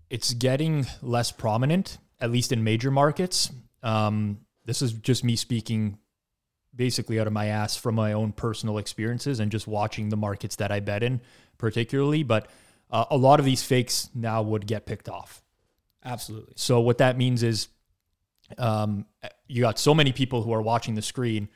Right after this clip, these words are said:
Speaker 1: they see Pinnacle's number move or Chris's number move,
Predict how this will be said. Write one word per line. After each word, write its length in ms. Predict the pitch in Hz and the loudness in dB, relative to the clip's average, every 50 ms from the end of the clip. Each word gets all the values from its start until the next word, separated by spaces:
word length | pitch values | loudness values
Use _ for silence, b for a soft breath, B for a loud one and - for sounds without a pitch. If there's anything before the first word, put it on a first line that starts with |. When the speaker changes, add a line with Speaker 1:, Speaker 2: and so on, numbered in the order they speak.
| b b b b b _ _ | b b b b b _ _
Speaker 1:
they 100 | - 117 | -4 -2
see 240 | 117 - - 135 135 | 0 0 2 0 0
Pinnacle's 540 | 135 - 131 127 123 120 - 127 120 117 110 | 0 0 0 0 0 2 2 0 0 2 2
number 280 | 120 113 113 110 113 110 | 2 2 2 2 0 0
move 480 | 107 110 113 113 113 110 110 104 98 - | 2 2 2 2 2 2 0 -2 -4 -8
or 120 | 117 113 | -10 -10
Chris's 460 | 107 - - 117 117 - - 117 101 110 | -8 -4 -2 -2 -2 -2 -2 -4 -2 0
number 260 | 110 107 107 104 104 | 0 0 0 0 0
move, 500 | 104 104 107 110 110 110 110 107 98 - | 0 0 0 0 0 0 -2 -4 -6 -10